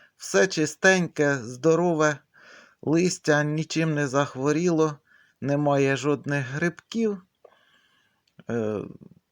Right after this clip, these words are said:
я обробляв тільки цим п-, одним препаратом, не робив бакової суміші, я його просто ро-, розвів і побризкав. Весь виноград чистенький, листочки всі гарні,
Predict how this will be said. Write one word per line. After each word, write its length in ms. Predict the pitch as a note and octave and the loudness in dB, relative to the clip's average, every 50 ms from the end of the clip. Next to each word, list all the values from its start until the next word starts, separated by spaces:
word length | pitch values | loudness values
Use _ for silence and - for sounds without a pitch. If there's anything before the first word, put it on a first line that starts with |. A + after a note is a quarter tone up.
| _ _ _ _ _ - | _ _ _ _ _ -18
я 360 | - - C#3 D#3+ E3 D#3 D3 - - _ _ | -10 -2 2 4 4 4 4 2 -4 _ _
обробляв 960 | - B2 C#3+ D#3+ D3+ D3+ C#3 D#3 E3 D#3+ C3+ D3 D3+ D3+ D3+ C#3+ B2+ - - - - - - - | -4 0 2 2 2 2 4 4 4 4 4 4 6 6 6 6 4 0 -6 -10 -16 -18 -18 -14
тільки 420 | _ - E3+ D#3 - - - D#3 D3 | _ 0 0 0 0 0 0 -2 -2
цим 300 | - - D3+ D3 C#3+ C3+ | 0 -2 -2 -2 -2 -4
п-, 140 | - - - | -8 -10 -4
одним 440 | - C#3+ D#3 C3+ C3+ C#3+ C#3 C3+ B2+ | 0 0 0 0 0 -4 -4 -2 -2
препаратом, 800 | - D3 D#3 D#3 - F3+ F#3 G3 G#3 G3+ G3 - D#3 D3 D#3 D#3 | 0 0 -2 0 0 0 2 2 2 2 0 0 -4 -4 -4 -2
не 120 | D#3 D#3 | -2 0
робив 320 | D3+ D3+ D3 D#3+ G3 G3 F#3 | 0 0 0 2 0 0 2
бакової 600 | E3 E3+ E3 E3 - D#3 D#3 D#3 D#3 D3+ D3+ D3+ | 2 0 0 0 -2 -2 0 0 0 0 -2 -4
суміші, 560 | - - D#3 D3 D3 C#3+ C3+ - - C#3 C#3 | -6 -6 -6 -6 -6 -6 -8 -8 -6 -4 -4
я 280 | D3 D3 C#3 C3+ - - | -2 -2 -2 -4 -6 -8
його 340 | - B2+ C3+ C#3 C3 C3 B2+ | -8 -6 -6 -4 -4 -6 -8
просто 540 | - - C3+ C3+ C3 - - C3 C3 B2+ A#2 | -6 -4 -4 -4 -4 -6 -8 -6 -4 -4 -4
ро-, 440 | B2 B2+ B2 - - - A2+ A2 A#2 | -4 -4 -6 -6 -8 -8 -8 -4 -2
розвів 520 | C3 C#3 C#3 C3 D3 F3 F#3+ F#3+ F3 - | -2 -2 -2 -4 -4 -4 -4 -4 -4 -4
і 140 | - - D3 | -6 -6 -6
побризкав. 800 | C#3+ - - C3 A#2+ C#3+ C#3+ D#3 D3+ - - - C3+ C#3 C3 B2 - - - - - - - - - _ _ | -6 -4 -6 -4 -2 0 0 -2 -2 -4 -6 -4 -2 -2 -2 -4 -8 -16 -20 -20 -20 -20 -20 -20 -20 _ _
Весь 300 | - - D3 D3 - - | -2 0 0 0 -2 -2
виноград 600 | - C#3 C#3 C3+ C3+ C#3 C3+ C#3+ D3 C#3+ C#3 C#3 | -4 -2 -2 -2 -4 -4 -2 0 0 0 0 -2
чистенький, 800 | - - D3 C#3+ C#3 - - F#3+ F#3 F3+ F3 D3+ - - C#3+ C#3+ | -6 -6 -6 -6 -6 -2 0 0 2 2 0 -2 -4 -4 -2 -2
листочки 760 | C#3 C3+ C#3 C3+ - - - C#3 C3 C3 - - - C3+ B2+ | 0 0 -2 -2 -4 -6 -4 -4 -4 -4 -8 -10 -8 -8 -6
всі 320 | A#2 - - - C3+ A#2+ | -6 -8 -10 -10 -10 -10
гарні, 580 | A#2 A#2+ C#3+ D#3+ D#3+ D3+ D3 C#3 C3 C3 B2 | -6 -2 0 0 0 0 -2 -6 -8 -8 -10